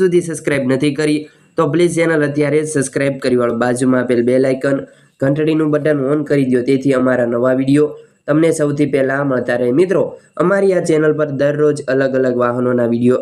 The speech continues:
આવતા હોય છે, તો પ્લીઝ ચેનલને સબસ્ક્રાઇબ કરવાનું ભૂલતા નહીં. મિત્રો, તમારે મહિન્દ્રા બસો પાસઠ ડી આઈ ભૂમિપુત્ર ટ્રેક્ટર ખરીદવું હોય ને તો ક્યાં જોવા મળશે, ટ્રેક્ટરની કિંમત, માલિકના નંબર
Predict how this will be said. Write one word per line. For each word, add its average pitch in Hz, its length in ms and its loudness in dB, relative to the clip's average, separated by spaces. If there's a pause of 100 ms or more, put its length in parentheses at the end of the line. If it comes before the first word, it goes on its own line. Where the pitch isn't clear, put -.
આવતા 120 280 0
હોય 143 180 2
છે, 151 100 2 (320)
તો 160 160 0
પ્લીઝ 165 260 0
ચેનલને 160 360 0
સબસ્ક્રાઇબ 139 540 -2
કરવાનું 123 480 0
ભૂલતા 127 400 2
નહીં. 123 240 -2 (320)
મિત્રો, 214 220 2
તમારે 202 340 0
મહિન્દ્રા 170 480 0
બસો 143 320 -2
પાસઠ 135 400 -2
ડી 127 200 2
આઈ 135 180 2
ભૂમિપુત્ર 135 500 -2
ટ્રેક્ટર 135 400 -4
ખરીદવું 156 460 -2
હોય 165 140 2
ને 127 120 -2 (400)
તો 151 180 2
ક્યાં 139 300 -2
જોવા 143 260 0
મળશે, 147 300 -2
ટ્રેક્ટરની 131 480 -2
કિંમત, 135 400 0
માલિકના 127 480 -2
નંબર 131 240 0